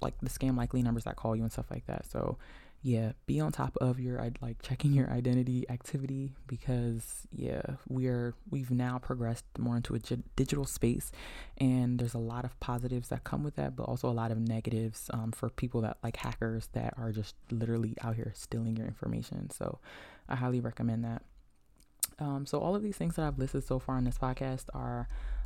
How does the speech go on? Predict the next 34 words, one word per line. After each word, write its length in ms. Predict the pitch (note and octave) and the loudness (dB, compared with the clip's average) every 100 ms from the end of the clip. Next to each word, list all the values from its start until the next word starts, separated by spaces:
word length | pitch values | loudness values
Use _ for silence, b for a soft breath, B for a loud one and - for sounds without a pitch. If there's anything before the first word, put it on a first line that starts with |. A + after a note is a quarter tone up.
| - | 0
um, 400 | A#2+ A2+ A2+ C#3 | 0 2 0 0
you 120 | B2+ C3 | 0 2
know, 160 | A2+ - | 0 0
people 260 | D#3 D#3 | -2 2
have 140 | C#3+ - | 0 0
asked 360 | B2+ B2 - B2+ | -4 -4 -4 0
me, 280 | B2 A#2+ | 2 2
like, 180 | B2 A#2+ | 0 0
I've 120 | A#2 | 0
done, 380 | A#2 B2 B2 A#2+ - - - | 2 4 4 2 -4 -10 -4
uh, 240 | B2 B2 | -2 -2
story 340 | - - A#2+ | 0 2 4
questions 480 | B2 - A#2 B2 B2 | 2 2 2 2 0
like, 160 | B2+ B2+ | 0 0
"Hey, 200 | C#3+ C#3+ | 0 2
what 160 | C#3 | 0
do 80 | - | 2
you 180 | C3+ C3 | 0 2
want, 540 | C3 B2+ B2+ - - - - | 2 2 0 -4 -12 -8 -4
um, 280 | B2 A#2+ B2 | 0 0 0
you 60 | C3 | 2
know, 220 | B2 A#2 | 2 2
on 160 | B2 | 0
the 60 | B2 | 0
podcast?" 680 | - B2+ B2+ B2 A#2+ - - | -2 -2 0 0 0 -2 0
and 240 | A2+ A2+ | 0 2
things 180 | A#2+ A#2+ | 0 0
like 180 | A#2+ - | 0 -2
that. 260 | A#2 A#2 B B B B | -2 -2 B B B B
And, 360 | - B2 A#2+ A#2 | 0 2 2 0
um, 220 | A#2 A#2 A#2+ | -2 -2 0
these 180 | C3 | 0
are, 80 | C#3 | 0
s-, 220 | B2+ - | -2 -6